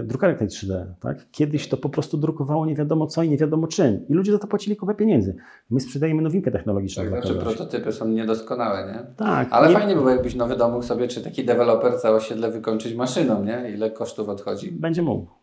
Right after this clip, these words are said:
Speaker 2: Wow, no to trzymamy kciuki za ten, e, chętnie dowiem się więcej. No i fajnie, że z polskiej firma, fajnie, bo wie, że jeszcze
Speaker 1: Tak.
Speaker 2: eksportować, więc mam
Speaker 1: Tak,
Speaker 2: nadzieję
Speaker 1: będzie eksportować. Ja za-, ja, ja się tym będę zajmował, tak.
Speaker 2: No to trzymamy kciuki, niech będzie, no mówię,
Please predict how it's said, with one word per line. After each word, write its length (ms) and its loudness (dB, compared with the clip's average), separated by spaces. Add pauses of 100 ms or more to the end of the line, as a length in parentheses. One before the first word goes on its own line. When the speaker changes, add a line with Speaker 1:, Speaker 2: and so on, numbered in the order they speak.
(400)
Speaker 2:
Wow, 280 -2
no 120 -2
to 160 2
trzymamy 360 2
kciuki 320 -4
za 140 4
ten, 280 2
e, 300 0
chętnie 520 0
dowiem 240 2
się 140 -6
więcej. 360 -2
No 80 -4
i 140 -4
fajnie, 280 0
że 200 -4
z 100 -12
polskiej 320 -2
firma, 300 0
fajnie, 260 6
bo 120 4
wie, 120 6
że 120 6
jeszcze 180 4
Speaker 1:
Tak. 120 4 (220)
Speaker 2:
eksportować, 760 8
więc 280 0
mam 100 -12
Speaker 1:
Tak, 0 - (140)
Speaker 2:
nadzieję 140 12
Speaker 1:
będzie 140 12
eksportować. 640 4
Ja 220 8
za-, 220 4
ja, 80 8 (160)
ja 80 10
się 120 2
tym 100 2
będę 180 6
zajmował, 440 2
tak. 160 -10
Speaker 2:
No 180 -4
to 120 -6
trzymamy 380 -4
kciuki, 320 -6
niech 220 -2
będzie, 300 2
no 220 0
mówię, 320 2